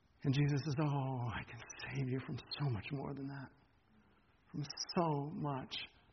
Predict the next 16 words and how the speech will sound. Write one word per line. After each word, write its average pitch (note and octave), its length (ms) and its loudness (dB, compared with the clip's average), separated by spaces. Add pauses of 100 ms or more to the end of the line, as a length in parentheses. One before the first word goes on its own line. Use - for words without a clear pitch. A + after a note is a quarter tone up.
(180)
more C#3+ 580 -4 (400)
than D3+ 140 -6
that." B2+ 320 -6 (1400)
So C#3+ 100 8
it D3 100 6
wasn't D3+ 460 2 (580)
Palm D3 500 0 (120)
Sunday G#2+ 600 -2 (1300)
to C#3 80 -4
Jesus. D#3 520 -2 (1700)
It D3 80 10
was C#3+ 340 10 (140)
a A#2+ 40 0
very C#3+ 280 6
important C#3+ 580 0
day. C3 420 0